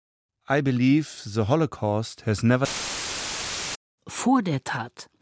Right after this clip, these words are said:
Speaker 2: stellt er ein englischsprachiges Manifest online, in dem er den Holocaust leugnet und antisemitische sowie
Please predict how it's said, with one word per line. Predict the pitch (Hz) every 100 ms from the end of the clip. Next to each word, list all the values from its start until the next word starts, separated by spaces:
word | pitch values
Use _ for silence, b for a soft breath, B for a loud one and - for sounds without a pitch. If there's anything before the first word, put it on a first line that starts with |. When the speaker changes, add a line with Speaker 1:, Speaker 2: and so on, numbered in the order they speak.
| b b
Speaker 2:
stellt | - 175 190 208
er | 196 196
ein | 190 170 -
englischsprachiges | 170 220 220 185 - 165 165 175 160 151 -
Manifest | 160 151 147 - 175 - -
online, | 135 123 117 120 131 B B -
in | 175
dem | 175 233
er | 190
den | 170 156 147 -
Holocaust | 233 233 185 151 147 - -
leugnet | 143 131 147 - 208 220 -
und | 170 165 -
antisemitische | 190 208 165 165 156 170 196 185 208
sowie | 165 147 156 170